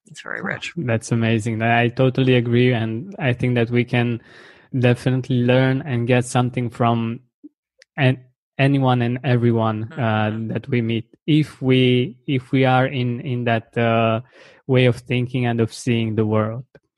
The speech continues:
Speaker 1: Yeah,
Speaker 2: So,
Speaker 1: absolutely.
Speaker 2: um, where can our audience find you? Where can our audience see your work?
Speaker 1: Yeah, um,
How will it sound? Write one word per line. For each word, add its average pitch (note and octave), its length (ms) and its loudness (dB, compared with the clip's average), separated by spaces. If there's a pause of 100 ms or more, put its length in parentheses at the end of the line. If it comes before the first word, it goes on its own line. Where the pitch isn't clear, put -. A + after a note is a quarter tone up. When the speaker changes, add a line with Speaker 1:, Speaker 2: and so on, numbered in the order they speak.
Speaker 1:
Yeah, D#3+ 180 -10
Speaker 2:
So, - 180 0
Speaker 1:
absolutely. B2+ 340 0 (480)
Speaker 2:
um, B2+ 680 2
where F3+ 280 0
can D#3+ 320 0
our C3+ 300 2
audience C3+ 360 0
find B2+ 240 0
you? A2+ 80 0
Where A#2+ 160 2
can B2 140 -6
our A#2+ 200 2
audience A#2+ 320 0
see - 140 -4
your A#2 160 4
work? A2+ 400 0 (1160)
Speaker 1:
Yeah, A3 320 -4
um, F3 140 2